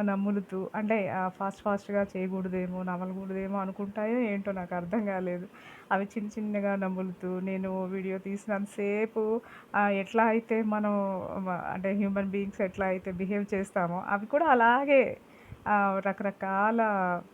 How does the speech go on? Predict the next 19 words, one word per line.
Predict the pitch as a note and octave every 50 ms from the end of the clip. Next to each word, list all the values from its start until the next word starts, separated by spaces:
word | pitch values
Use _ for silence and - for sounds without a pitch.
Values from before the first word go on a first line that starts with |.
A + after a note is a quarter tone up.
| - - - - - - - - -
ఆహ్, | F#3 F3+ F3+ F3+ F3 F3 F3 E3+ E3+
ఫోజులు | - - G3 G3+ G#3 F#3+ F#3+ G3+ F#3+ F#3+ F#3 F3+ F3+ F3+ F#3
ఇస్తూ | F#3 F#3 - - - F#3+ F#3 F3+ F#3 - - - - - - - -
అట్లా | F#3+ G3 - - A3 A3
నాకు | G#3+ G#3 G3+ F#3+ F3+
భలే | F#3+ F#3+ F#3 G3 G3+ G#3+ G#3+ G#3+ G#3 G#3 G3+ G3 F#3+ F#3 F#3 F3+ F3 -
అనిపించింది. | - - F#3+ F#3+ F#3 G3 G3 F#3 - - F#3 F3+ F3+ F3+
వీటిని | F#3 G#3 G#3 G3+ - G3+ G3+ G3 G3 F#3+ F#3+ G3 G3+ A3 - - - - - - - - -
అంటే | G#3 G#3+ G#3+ G#3+ A#3 B3+
ఎవరో | A3+ G#3 G3 G#3 G#3+ A3+
అన్నారనమాట, | A3 G#3+ G#3 G#3 G#3 G3+ G3+ G3 F#3+ F#3+ F#3+ G3
"నువ్వు | - C#4+ C4 -
పెంచి | - G#3 G3+ G#3+ - - C#4 A#3
ఏం | G3+ G3+ A3+ B3+
చేసుకుంటావు?" | C4+ C#4 C#4+ C4+ - - B3 A3+ G#3+ G#3+ G3+ F#3+ F3+ F3+ F#3
అని. | F3+ E3+ F3 F#3+ - - - - - - - - - - -
అంటే | B3 B3+ B3+ C#4+
ఇప్పుడు | C4+ - C#4 B3 B3+ B3+ B3 A3
వేరే | G#3+ A3 G#3+ A#3 A3+ C#4